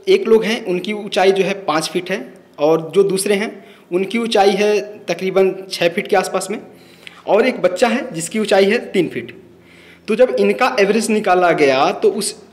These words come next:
इनका एवरेज जो है चार फीट से अधिक आया। जब इनका एवरेज चार फीट से अधिक आया, तो इस हिसाब से, मैथमेटिक्स के हिसाब से, तो इन, ये तीनों लोग नदी को पार कर जाने चाहिए, लेकिन क्या वा-, वाकई में पार कर जाते हैं?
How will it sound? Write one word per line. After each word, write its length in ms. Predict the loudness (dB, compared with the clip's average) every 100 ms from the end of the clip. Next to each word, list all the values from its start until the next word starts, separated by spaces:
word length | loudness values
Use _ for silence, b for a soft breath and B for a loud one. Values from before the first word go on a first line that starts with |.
| -18 -6
इनका 280 | -4 0
एवरेज 300 | 2 2 0
जो 100 | 0
है 160 | -2 -2
चार 380 | 0 2 2 -2
फीट 120 | -6
से 120 | 0
अधिक 220 | 0 2 2
आया। 320 | 2 -2 -10 -18 -20 -20 B B B -6
जब 140 | -2
इनका 300 | 0 2 4
एवरेज 180 | 4 2
चार 360 | 2 2 2 0
फीट 140 | -4
से 140 | -2 -2
अधिक 400 | 0 0 -4 -2 0
आया, 360 | 4 4 2
तो 520 | 0 4 6 6 0 B B B B B -20 -10
इस 160 | -8 -6
हिसाब 240 | 0 0
से, 120 | 2
मैथमेटिक्स 640 | 2 2 2 0 0 -2 -2
के 80 | -2
हिसाब 260 | 2 0
से, 100 | 0
तो 220 | -2 -2 -2
इन, 240 | -2 -4 -4
ये 120 | -2
तीनों 340 | -2 0 0 4
लोग 180 | 4 2
नदी 280 | 0 0
को 80 | -2
पार 240 | 0 0 2
कर 140 | 2
जाने 220 | 4 2
चाहिए, 380 | 2 -2 -4 -8 -14 -20 -20 _ _ _ b b b b b b -6
लेकिन 260 | -2 -2 2
क्या 140 | 2
वा-, 460 | 2 -2 -2 0 2
वाकई 260 | 0 2
में 160 | 0 0
पार 160 | 0
कर 160 | 2 4
जाते 260 | 4 4 2
हैं? 400 | 2 -2 -10